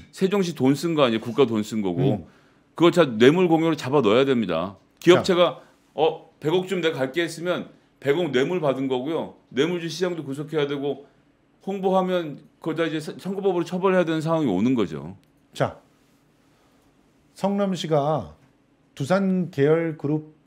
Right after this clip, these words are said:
Speaker 2: 어, 다섯 개 본사 이전을 해가지고 수천억 경제 파급 효과가 기대된다라고 하는 기사가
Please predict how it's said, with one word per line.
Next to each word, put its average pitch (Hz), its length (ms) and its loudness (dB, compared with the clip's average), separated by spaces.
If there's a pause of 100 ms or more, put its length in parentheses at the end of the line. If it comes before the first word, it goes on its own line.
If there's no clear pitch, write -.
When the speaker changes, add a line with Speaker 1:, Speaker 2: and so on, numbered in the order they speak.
Speaker 2:
어, 104 320 -10
다섯 170 360 -4
개 113 160 -4
본사 147 440 -2
이전을 151 380 -2
해가지고 123 220 -6
수천억 220 520 -6
경제 147 300 -4
파급 190 300 -4
효과가 147 480 -6
기대된다라고 135 600 -2
하는 120 120 -8
기사가 123 560 -6